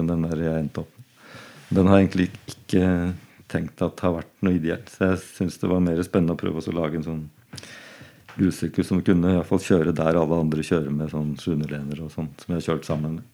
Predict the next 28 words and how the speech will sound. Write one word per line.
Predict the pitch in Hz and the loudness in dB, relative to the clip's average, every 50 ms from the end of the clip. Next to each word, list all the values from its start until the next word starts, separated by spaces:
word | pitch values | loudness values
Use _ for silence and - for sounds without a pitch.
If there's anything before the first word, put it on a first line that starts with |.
| _ - | _ -4
Og | 92 90 | -2 0
det | 92 95 | 0 2
har, | 98 98 98 98 | 2 2 2 0
jeg | 98 95 92 | 0 -2 -4
synes, | 92 90 - - 107 _ - | -6 -8 -8 -12 -18 _ -4
det | 101 98 107 | -2 -2 0
har | 107 104 | -2 -4
stort | - - - - 101 95 87 - - | -8 -12 -6 -2 -2 -2 -2 -4 -6
sett | - 85 - - _ _ _ - | -6 -6 -6 -8 _ _ _ -4
funket, | - 104 92 80 101 95 | 0 0 2 4 4 4
vært | 98 95 - - | 4 4 4 2
litt, | 92 90 - - - | 2 2 2 0 0
jeg | 95 | 2
har | 92 92 | 2 2
trynet | - 101 95 78 80 78 | 2 2 2 2 2 0
med | 82 85 87 | 0 0 2
noen | 85 87 87 | 2 2 2
ganger, | 87 87 | 0 0
så | 87 - | 0 0
det | 92 | 0
har | 90 87 | 0 0
vært | - - 90 | 0 -2 -2
litt | 85 - | -2 -2
tung | - 82 82 82 | -4 -2 -2 -2
å | 82 - | -2 -2
få | - 98 76 69 | 0 0 -2 -2
opp | - - - | -4 -6 -4
alene. | 82 85 82 76 73 - | -2 -2 -2 -4 -6 -10